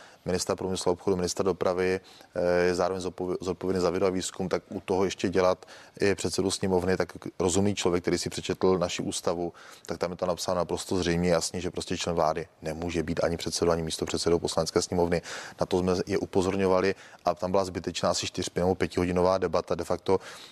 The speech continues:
současná vládní koalice obstruovala ve sněmovně, něco jako naprosto jako biz-, bizarního,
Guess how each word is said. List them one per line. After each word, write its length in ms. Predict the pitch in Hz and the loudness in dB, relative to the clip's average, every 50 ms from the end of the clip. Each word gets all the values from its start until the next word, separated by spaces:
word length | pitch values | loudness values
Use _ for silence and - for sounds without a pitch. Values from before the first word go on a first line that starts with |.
| - | -12
současná 520 | - - 101 90 - 104 - - - 117 104 | -4 -2 -2 0 0 0 0 0 0 0 0
vládní 300 | 95 98 95 104 110 104 | 2 0 0 0 -2 -8
koalice 420 | - - 90 90 92 87 - - | -2 0 2 2 2 2 0 -2
obstruovala 540 | - 95 - - - - 104 101 101 104 104 | -2 -2 -6 -4 0 2 4 4 6 4 4
ve 100 | 92 90 | 2 0
sněmovně, 400 | - - 113 104 95 87 87 85 | -2 -2 0 2 2 2 2 0
něco 240 | 85 82 - 98 90 | -2 0 0 0 0
jako 160 | 80 - 98 | 0 0 0
naprosto 400 | 92 85 - 98 - - - 95 | -2 0 0 -2 -4 0 0 0
jako 200 | 92 - 101 98 | 0 2 0 0
biz-, 240 | 90 95 92 90 101 - | 0 0 0 0 -2 -4
bizarního, 760 | 92 92 92 92 101 101 101 101 101 98 92 92 92 92 98 | -2 -4 0 0 0 0 0 -4 -8 -6 -2 0 0 0 0